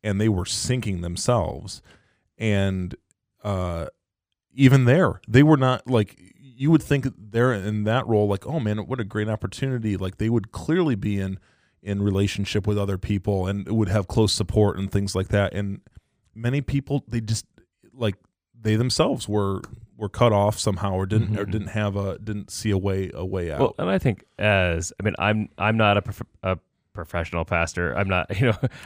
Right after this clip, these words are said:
Speaker 3: I don't have that,
Speaker 1: Vocational,
Speaker 3: a
Speaker 1: whatever.
Speaker 3: vocational, whatever
Speaker 2: Yeah.
Speaker 3: that is.
Speaker 2: Yeah.
Speaker 3: But I think that, I mean, especially, like, you're held to a higher standard. Like, pe-, people in the church are ho-, holding you, you, you have this perce-, perception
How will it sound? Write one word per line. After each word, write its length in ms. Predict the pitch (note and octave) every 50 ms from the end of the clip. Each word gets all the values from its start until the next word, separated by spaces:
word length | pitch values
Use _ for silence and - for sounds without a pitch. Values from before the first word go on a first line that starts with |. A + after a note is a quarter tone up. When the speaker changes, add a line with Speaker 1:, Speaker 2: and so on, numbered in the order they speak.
| - A2+
Speaker 3:
I 20 |
don't 120 | B2+ B2+ A#2+
have 220 | A2+ C3 C3+ C3 A2
that, 60 | C3 B2
Speaker 1:
Vocational, 160 | B2 B2 A#2+
Speaker 3:
a 40 | B2
Speaker 1:
whatever. 220 | A#2 A2+ A2+ B2+ A2
Speaker 3:
vocational, 420 | B2 B2 A2+ A2+ G#2+ G#2+ G#2+ G#2+
whatever 240 | G#2 G#2 F#2+ F2 F2
Speaker 2:
Yeah. 60 | F#2
Speaker 3:
that 140 | F2 F2 F2
is. 140 | F2 F#2 - - - -
Speaker 2:
Yeah. 200 | - G2+ F#2+ F#2+
Speaker 3:
But 100 | B2+ C3+
I 120 | B2 B2+
think 260 | A#2 B2+ C3+ A#2+ - -
that, 240 | G#2+ G2 F2 - _ _ _ -
I 80 | F2+ F2+
mean, 160 | E2+ G2 F#2+
especially, 600 | F#2+ F#2+ - - C3+ C#3 - A#2+ G2 F2+ E2+ - - -
like, 240 | E2+ F2+ E2+ - - _ _ _ _ _ _ _ _ _ -
you're 160 | F2 G2+ F#2+
held 320 | G2+ A2+ A#2+ C3+ C3 -
to 180 | - G#2+ G2 F#2
a 60 | E2+
higher 320 | E2 A2 A2+ G#2+ F#2+ F2
standard. 760 | F2 - - - - F#2 G#2 G#2 F2+ E2+ D#2+ D2+ C2+ - - - _ _
Like, 180 | D2+ E2+ E2 -
pe-, 140 | - C3+ C3 - _ _ -
people 480 | - B2+ A#2 A2 G#2+ G2 F#2 F#2 F2+ D2
in 80 | D2+
the 80 | F#2 F2
church 340 | - - B2+ A#2+ G#2+ - -
are 80 | E2
ho-, 240 | E2 F#2 G#2 F#2 F2+ - -
holding 300 | G#2 A#2 A2+ G2 F#2 F2+
you, 100 | E2+ D#2 - _ - - D2+ D#2
you, 220 | F#2+ G#2+ A2 A2+ -
you 600 | - B2+ B2+ C3+ D3 D3 C#3 B2+ A#2 A2 G2+ G2
have 260 | G2 G#2 G#2 G#2+ G2
this 420 | F#2+ G2+ F#2+ F#2+ - - - - _ _ _ _ _ _ _ _ -
perce-, 180 | - G#2+ - - C3 A#2+ - _ -
perception 600 | - A2 G2 - D3 D#3 - - - F2+ F2 F2+